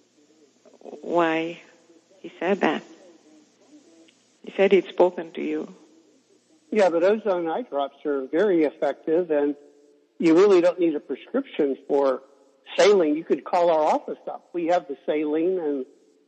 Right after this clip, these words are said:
Speaker 2: we can
Speaker 1: Yeah.
Speaker 2: send you the preservative-free saline for eye drops. But see,
Speaker 1: Yeah.
Speaker 2: the ozonated, uh, saline eye drops probably don't get to the optic nerve.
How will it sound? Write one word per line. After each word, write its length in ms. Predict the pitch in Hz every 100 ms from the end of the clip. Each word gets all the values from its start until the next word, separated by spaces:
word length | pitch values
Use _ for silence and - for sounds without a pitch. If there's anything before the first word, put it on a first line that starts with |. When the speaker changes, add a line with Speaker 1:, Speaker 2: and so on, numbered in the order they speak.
| -
Speaker 2:
we 120 | 160
can 160 | - 147
Speaker 1:
Yeah. 160 | 190
Speaker 2:
send 180 | 170 180
you 120 | 160
the 100 | 135
preservative-free 840 | 120 139 123 143 139 131 - 151 135 -
saline 380 | 147 139 131
for 180 | - 143
eye 180 | 139 135
drops. 360 | 139 139 - - _ _ - - _ -
But 120 | -
see, 100 | 247
Speaker 1:
Yeah. 200 | 190 180 190 - - -
Speaker 2:
the 100 | 202
ozonated, 640 | 269 277 226 214 196 170 - -
uh, 140 | 170 165 -
saline 380 | 214 208 175 160
eye 180 | 180 185
drops 320 | 160 143 - _ _ _ _ -
probably 640 | 196 247 214 185 175 160 - _
don't 260 | 185 196 190
get 200 | 190 -
to 80 | 170
the 180 | 151 151
optic 360 | 151 - 139 -
nerve. 300 | 156 165 147